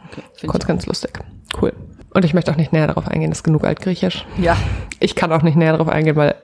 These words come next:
Speaker 1: <laughs>
Speaker 2: ja, ich das offensichtlich nicht kann. <laughs> So, und dann, ähm,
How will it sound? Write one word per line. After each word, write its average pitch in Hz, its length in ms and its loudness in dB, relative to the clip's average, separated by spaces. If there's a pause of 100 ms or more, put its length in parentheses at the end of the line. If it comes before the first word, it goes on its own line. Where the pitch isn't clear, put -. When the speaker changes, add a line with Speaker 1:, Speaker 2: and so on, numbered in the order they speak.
(100)
Speaker 1:
<laughs> - 580 -4
Speaker 2:
ja, 143 160 2 (340)
ich - 240 -2 (380)
das - 320 -6
offensichtlich 139 480 -4
nicht 165 120 -6
kann. - 140 -2 (260)
<laughs> 202 120 4 (260)
So, 202 200 2
und 185 80 -4
dann, 214 220 2
ähm, 208 240 0